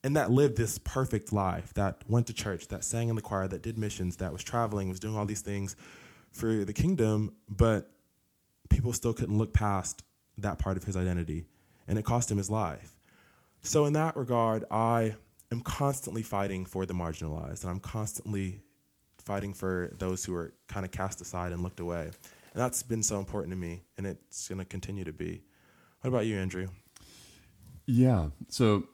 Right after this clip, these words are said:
Speaker 2: this is, this is so interesting, um, because of the different places that we're coming from, you know.
Speaker 1: Mm-hmm.
Speaker 2: So I already mentioned that I, you know, came up in a, we'll just say kind of a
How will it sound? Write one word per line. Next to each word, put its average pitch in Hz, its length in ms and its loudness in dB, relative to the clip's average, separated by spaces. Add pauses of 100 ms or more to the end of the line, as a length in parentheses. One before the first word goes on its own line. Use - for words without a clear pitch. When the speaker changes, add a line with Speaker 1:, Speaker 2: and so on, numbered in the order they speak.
Speaker 2:
this 113 200 2
is, 104 200 -2
this 107 200 -2
is 104 100 -4
so 127 140 4
interesting, 87 800 0 (120)
um, 71 380 -4 (600)
because 82 720 0 (920)
of 85 240 -2
the 90 100 0
different 78 680 -2 (680)
places 87 420 2
that 80 100 0
we're 80 280 0
coming 82 300 0
from, 73 320 -4
you 76 80 0
know. 73 180 0
Speaker 1:
Mm-hmm. 101 200 -10 (280)
Speaker 2:
So 104 180 6
I 101 140 8
already 120 240 8
mentioned 90 460 6
that 78 120 2
I, 73 400 0 (560)
you 95 100 2
know, 78 220 0
came 85 260 2
up 78 180 0
in 76 120 2
a, 73 220 0 (920)
we'll 113 180 4
just 107 220 0
say 90 180 2
kind 87 240 -2
of 73 80 0
a 73 240 -4